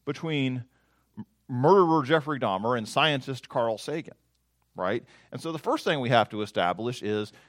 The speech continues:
so you seem to be suggesting, sir, that Dahmer is a deeply immoral person and Sagan is a deeply moral person, right? And that there should be different eternal consequences for the two of them. Well, first of all, do you even believe in eternal consequences? And the answer is probably no.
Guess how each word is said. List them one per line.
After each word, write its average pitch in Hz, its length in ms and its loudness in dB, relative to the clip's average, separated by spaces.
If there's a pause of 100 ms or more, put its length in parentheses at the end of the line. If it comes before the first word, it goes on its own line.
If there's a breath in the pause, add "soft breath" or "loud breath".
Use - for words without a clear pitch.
so - 120 -4
you 160 200 -2
seem 285 280 -4
to 190 60 -6
be 131 140 -2
suggesting, 87 540 -8
sir, 90 340 -10 (760)
that 131 440 2 (540)
Dahmer 156 540 2 (140)
is 127 100 -4
a 123 60 -4
deeply 147 340 -4
immoral 113 320 0
person 82 480 -12 (540)
and 117 120 -4
Sagan 143 540 -2
is 120 120 -4
a 113 60 -4
deeply 151 320 -6
moral 269 300 -4
person, - 340 -18 (640)
right? 113 260 2
And 127 100 -2
that 127 40 -4
there 135 140 -2
should 135 120 -12
be 113 80 -6
different 165 320 0
eternal 160 300 -2
consequences 143 640 -4
for 127 160 -6
the 117 40 -6
two 214 200 -2
of 90 80 -2
them. 76 100 -8
Well, 107 60 -8
first 190 180 -2
of 127 60 -4
all, 117 80 2
do 117 100 -6
you 135 60 -2
even 123 120 -4
believe 147 240 -2
in 113 60 -2
eternal 82 300 -8
consequences? 65 460 -14
And 101 80 -12
the 104 40 -8
answer 90 140 -10
is - 40 -20
probably 76 240 -8
no. 78 380 -12